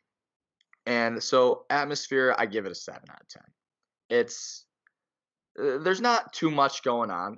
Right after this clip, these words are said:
but sometimes you don't need a whole lot going on. It's simple. You go there to relax. You go there to have a good time. And you're not asking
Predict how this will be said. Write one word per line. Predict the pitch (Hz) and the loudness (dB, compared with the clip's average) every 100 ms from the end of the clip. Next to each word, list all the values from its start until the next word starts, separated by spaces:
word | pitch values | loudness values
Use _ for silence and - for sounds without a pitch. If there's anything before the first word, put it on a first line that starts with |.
| - | -4
but | 165 160 | -4 0
sometimes | 185 185 180 180 160 160 | -2 0 -2 -4 -4 -4
you | |
don't | 175 160 | -2 -2
need | 156 165 147 | -4 -2 -2
a | |
whole | 113 101 | 0 -2
lot | 78 76 - | -4 -8 -10
going | - 73 - | -16 -16 -18
on. | - _ _ | -20 _ _
It's | 117 - | -10 -8
simple. | - 156 160 165 190 208 _ _ _ - | -4 -2 -2 -4 -8 -8 _ _ _ -12
You | 113 | -6
go | 104 127 | 4 4
there | 127 123 | 4 2
to | 113 | 2
relax. | 101 98 117 135 151 - - - | -2 0 2 2 -2 -10 -16 -18
You | 104 | -18
go | 95 110 107 | -4 -2 0
there | 104 | -2
to | 98 92 - - _ _ - | -2 -4 -8 -14 _ _ -6
have | 135 135 | -2 -2
a | 120 | -2
good | 120 - | -6 -4
time. | 120 127 127 127 123 - _ _ _ _ _ | 0 2 2 -2 -8 -18 _ _ _ _ _
And | 113 113 110 110 | -2 0 0 -4
you're | 60 120 139 | -4 -6 0
not | 151 151 | 2 2
asking | 131 127 117 - 117 101 | 2 2 0 -4 -10 -12